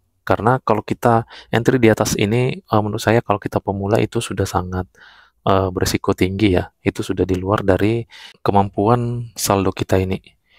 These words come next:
Nah, beda cerita nanti kalau teman-teman memang sudah benar-benar, eh, terbiasa, yaitu balik lagi ke teman-teman. Ya, jadi ini merupakan salah satu cara kita untuk membatasi kerugian atau,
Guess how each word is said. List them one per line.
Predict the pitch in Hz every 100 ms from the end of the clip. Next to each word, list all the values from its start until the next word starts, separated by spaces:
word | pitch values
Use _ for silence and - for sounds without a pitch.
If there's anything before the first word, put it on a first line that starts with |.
| _ _ _
Nah, | 113 107
beda | 95 101
cerita | - 110 143
nanti | 135 123 135
kalau | - 110
teman-teman | 107 104 101 117
memang | 107 98 98
sudah | 98 92 92
benar-benar, | 92 92 92 90 90 92 92 -
eh, | _ - 98 92 92 92 - _
terbiasa, | - - 92 90 87 - 135 - - -
yaitu | - 92 -
balik | 127 104 98
lagi | 95 95 107
ke | - 92 92
teman-teman. | - 92 92 95 90 - _ - _ _ _ _ _ -
Ya, | 107 107
jadi | 104 107 120
ini | 120 127 123 - - _
merupakan | 113 110 107 - 113
salah | 110 104 101 -
satu | - - 98 101
cara | - 98 98
kita | - 92 - 123 117
untuk | 104 - -
membatasi | 98 98 - 95 - 110 110 - _ _ _
kerugian | - 110 101 104 117 135
atau, | 117 - 113 117 110 117